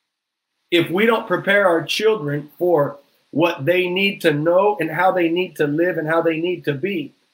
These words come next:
they will be worse off because of the fact that we coddled them. But Paul,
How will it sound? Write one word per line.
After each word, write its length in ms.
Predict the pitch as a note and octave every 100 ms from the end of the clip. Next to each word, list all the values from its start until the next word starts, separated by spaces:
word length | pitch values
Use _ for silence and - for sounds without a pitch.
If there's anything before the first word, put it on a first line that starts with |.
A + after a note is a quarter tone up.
| _ _ _
they 480 | B2+ D#3 F#3 G3+ G3+
will 140 | D3 D3+
be 180 | D#3+ D3+
worse 460 | D3+ G3+ G3 -
off 400 | E3+ E3 C#3+ C#3 _ _ _ -
because 540 | D3 D#3 G3 A3 F3+
of 120 | F3+ D3
the 100 | C3
fact 380 | D3+ D3 C#3+
that 160 | C#3+ C#3+
we 160 | D3+ D3
coddled 640 | - D3 F3 E3+ C#3+ C3
them. 280 | B2 G2+ - _ _ _ _ _ _ _ _
But 220 | C3 -
Paul, 560 | - F3 F#3 F3+ -